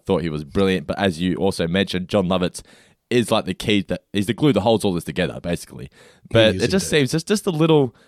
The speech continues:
Speaker 1: the little things. For example, when Artie's going to pick up Marge at his house, there's a moment where he's walking past his statue and he just goes,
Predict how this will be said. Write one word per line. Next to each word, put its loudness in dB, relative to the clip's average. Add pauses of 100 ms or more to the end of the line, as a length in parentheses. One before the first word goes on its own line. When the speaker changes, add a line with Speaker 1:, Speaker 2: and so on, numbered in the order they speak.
(120)
Speaker 1:
the -4
little 2
things. 0
For 0
example, 2
when 0
Artie's 2
going 4
to 2
pick -4
up 0
Marge -2 (180)
at -4
his -6
house, -6 (580)
there's 0
a -2
moment 2
where 4
he's -2
walking -2
past -2
his -10
statue -4
and -2
he -2
just -4
goes, -2